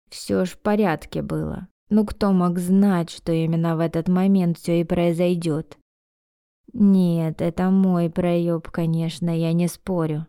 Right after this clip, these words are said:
Надо отслеживать моменты такие. Вася не знал, чья земля.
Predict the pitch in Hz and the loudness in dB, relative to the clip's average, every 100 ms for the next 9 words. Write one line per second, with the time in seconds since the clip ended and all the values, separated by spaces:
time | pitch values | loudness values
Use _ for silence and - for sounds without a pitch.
0 | _ _ _ _ _ _ _ _ - - | _ _ _ _ _ _ _ _ -10 0
1 | 180 170 170 170 170 170 - 196 190 175 | 0 2 0 0 0 -4 -4 0 2 2
2 | 160 151 - 170 165 165 160 151 160 156 | 0 -4 -2 -2 0 0 0 -2 -4 -4
3 | 156 - - - 175 - _ _ _ _ | -6 -8 -10 -8 -8 -12 _ _ _ _
4 | _ - 196 190 185 190 190 196 196 214 | _ -2 0 2 0 2 2 4 4 4
5 | 208 180 - - 170 165 190 190 185 170 | 4 2 -2 -2 0 2 4 4 4 2
6 | 151 160 | -2 -6